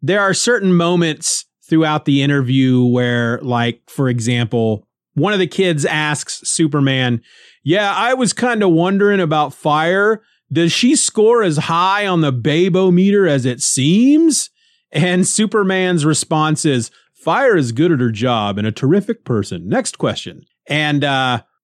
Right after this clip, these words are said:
the way the, the, the issue is formatted is each page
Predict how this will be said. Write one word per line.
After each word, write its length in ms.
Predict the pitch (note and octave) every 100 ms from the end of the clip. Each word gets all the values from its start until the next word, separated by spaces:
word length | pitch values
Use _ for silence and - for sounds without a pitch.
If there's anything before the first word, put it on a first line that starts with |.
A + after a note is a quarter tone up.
| _
the 200 | D3 F#3+
way 280 | F#3+ C4 D#4+
the, 280 | C4 G#3+ E3+
the, 280 | D3+ E3+ D#3
the 240 | C#3+ D#3+
issue 360 | F#3 G#3+ - F#3
is 160 | C3+ -
formatted 720 | - D4+ A#3 C#3+ B2 B2 B2+
is 420 | - D#3 D3+ B2+ - _ _
each 380 | F#3+ B3 C4 -
page 680 | - A3 F#3+ D#3 C#3+ C3+